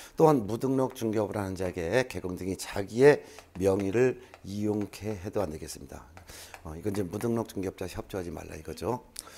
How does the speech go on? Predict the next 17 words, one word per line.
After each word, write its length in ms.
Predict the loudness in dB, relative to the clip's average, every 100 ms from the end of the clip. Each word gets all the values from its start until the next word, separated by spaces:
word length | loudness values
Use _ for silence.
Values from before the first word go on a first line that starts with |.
| -16 -16 -16 -18 -20 -2
자, 240 | 4 4
그다음 280 | 8 12 12
이제 180 | 10 6
세 320 | 8 10 12
번째는 680 | 10 6 4 2 4 4 2 0 -10 -18 _ _ -4
아주 260 | -2 -2 -6
중요한 420 | -6 -2 2 2
게 100 | 2
나옵니다. 560 | 0 -2 -8 -8 -6 -6
별표 300 | -4 -4 -4
두 140 | -6 -6
개 120 | -10
놓으시고, 600 | -10 -12 -8 -2 -2 -2 -18 -16 -14 -14 -6
어, 480 | 0 2 2 0 -6 -14 -20 -20 _
법에 400 | 6 8 8 6
규정돼 420 | 6 2 2 0
있는 540 | -2 -2 -2 2 2